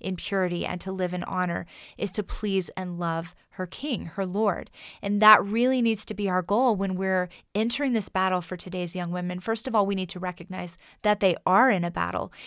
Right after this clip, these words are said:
And second of all, we need to understand that the only solution for this battle is for them to encounter Jesus Christ in a life-changing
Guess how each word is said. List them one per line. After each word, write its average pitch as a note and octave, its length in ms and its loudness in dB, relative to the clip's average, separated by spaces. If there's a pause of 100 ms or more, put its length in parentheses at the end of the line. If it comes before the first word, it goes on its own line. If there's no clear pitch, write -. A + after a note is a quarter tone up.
(120)
And F#3+ 140 -6
second A3 320 0
of F#3+ 100 -4
all, F#3 140 2
we F#3 120 -2
need F#3 160 -4
to F#3+ 100 -6
understand F3 680 -2
that F#3+ 160 0
the A3 220 -4
only G#3+ 300 2
solution E3+ 500 -4
for E3+ 120 -10
this E3+ 180 -6
battle - 460 -4 (360)
is - 140 -4
for G#3 140 -2
them F#3 180 0
to G3 140 -4
encounter F#3 520 -2
Jesus E3+ 360 -6
Christ E3 360 -4
in G3 120 -6
a F3 100 -4
life-changing F3 760 -6